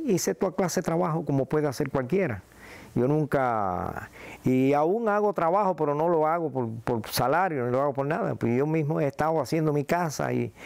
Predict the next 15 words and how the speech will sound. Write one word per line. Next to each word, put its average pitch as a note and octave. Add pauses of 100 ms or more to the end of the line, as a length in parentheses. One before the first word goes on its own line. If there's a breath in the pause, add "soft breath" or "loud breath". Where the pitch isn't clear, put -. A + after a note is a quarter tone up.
(140 loud breath)
y B2+
haciendo D#3+
cosas D#3+
que C#3
me B2+
gusta D3
hacerlas D3+
como B2
yo C#3
quiero C#3+
que C#3+
sean, E3
y, F#3 (440 loud breath)
y, B2+
y, A2